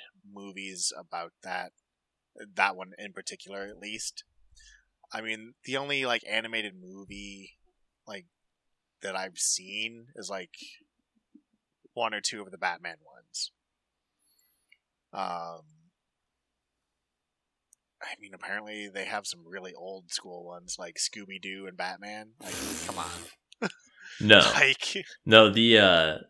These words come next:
Speaker 2: so, like, the, a lot of the D C animated movies and stuff, like, I mean, they're animated movies, but it's, like, a lot of them are, it's definitely, like, not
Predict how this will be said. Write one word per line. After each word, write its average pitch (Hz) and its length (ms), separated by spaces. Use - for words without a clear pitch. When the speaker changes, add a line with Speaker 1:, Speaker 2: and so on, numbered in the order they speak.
Speaker 2:
so, 120 240
like, 110 300
the, 113 240
a 101 60
lot 156 240
of 170 100
the 139 80
D 131 200
C 139 280
animated 131 540
movies 156 480
and 156 140
stuff, 156 400
like, 98 460
I 131 140
mean, 135 160
they're 123 160
animated 123 520
movies, 131 680
but 107 180
it's, 98 300
like, 95 460
a 117 100
lot 110 320
of 104 140
them 104 220
are, - 180
it's 117 240
definitely, 120 420
like, 101 340
not 95 600